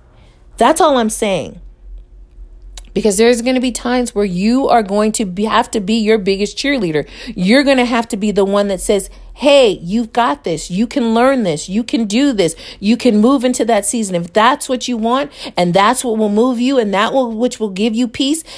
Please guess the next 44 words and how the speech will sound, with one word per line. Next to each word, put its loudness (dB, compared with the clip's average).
and 2
that's 2
what 2
will 2
make 0
you 0
happy, 2
and 0
that 2
will, 2
would -2
bring -2
you 0
joy. 2
Okay, 2
you 2
don't 2
like 2
that 0
cou-, -2
couch. 0
You -2
want 0
this -2
couch. -2
Okay, 0
you -2
saved 2
up 0
money. -2
You 0
got 2
that 2
couch. 0
Great 2
job. 2
You 0
know, 2
be 0
able 4
to, 2
to -4
celebrate 0
you. -2